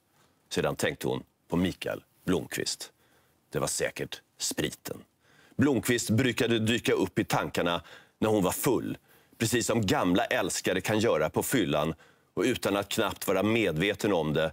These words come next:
hackade hon sig in i hans dator. Och det var inte precis N S A. Sedan gammalt hade hon en genväg till honom och först undrade hon, vad hade hon där att göra? Hon struntade i honom, gjorde hon inte. Han var historia.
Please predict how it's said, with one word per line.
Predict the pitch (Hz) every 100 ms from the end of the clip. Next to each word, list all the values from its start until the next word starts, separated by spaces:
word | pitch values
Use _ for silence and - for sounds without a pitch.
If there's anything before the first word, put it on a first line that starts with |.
| - -
hackade | 147 - 92 98
hon | 98
sig | 110 92
in | 82
i |
hans | 85 -
dator. | 107 76 - 82 76 - _ _ _
Och | 87
det | 82 95 - - _ _
var | 80
inte | - - -
precis | 92 - 69 50 - - _
N | - 76 73
S | -
A. | - 80 50 - _ _ - _ _ -
Sedan | - 101 110
gammalt | 113 104 101 107
hade | - 120 92
hon | 95 92
en | 98
genväg | 98 120 85 85 104 -
till | 90 82
honom | 80 85 87 - _ _
och | -
först | - 123 -
undrade | 104 90 76 69
hon, | 76 76 67 _ _
vad | - 113
hade | 82
hon | 73
där | 76 67 64 -
att | -
göra? | 82 62 58 57 - - _ _ _ -
Hon | 117
struntade | - - 156 170 98 - 151 151
i |
honom, | 160 135 78 60 -
gjorde | - 131 101
hon | 107
inte. | 92 73 67 62 - _ _
Han | 95 101
var | 80
historia. | 98 - - 87 73 52